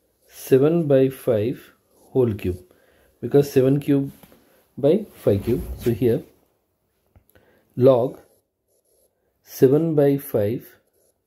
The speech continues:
whole cube by seven by five.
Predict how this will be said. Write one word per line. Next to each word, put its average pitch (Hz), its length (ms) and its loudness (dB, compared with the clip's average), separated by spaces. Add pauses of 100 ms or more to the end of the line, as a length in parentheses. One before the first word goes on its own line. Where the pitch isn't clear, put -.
(1120)
whole 117 240 2
cube 117 360 -4 (1160)
by 131 240 4
seven 120 440 -2
by 139 220 -2 (500)
five. - 380 -8